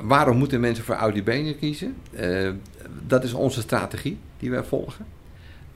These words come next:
En, en de, de, de, de, de, de transparantie die daarbij te maken heeft,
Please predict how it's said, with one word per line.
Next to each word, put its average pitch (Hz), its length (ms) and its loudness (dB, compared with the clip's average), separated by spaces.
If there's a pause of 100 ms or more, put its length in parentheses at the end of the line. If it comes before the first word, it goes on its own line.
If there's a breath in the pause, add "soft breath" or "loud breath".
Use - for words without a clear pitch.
(140)
En, 123 400 2
en 117 180 -2
de, 110 220 4
de, 101 360 2
de, 98 160 0
de, 95 180 -2
de, 90 180 -4
de 98 140 0
transparantie 131 800 4
die 170 120 0
daarbij 151 340 4
te 147 100 -4
maken 135 380 -2
heeft, 175 300 -6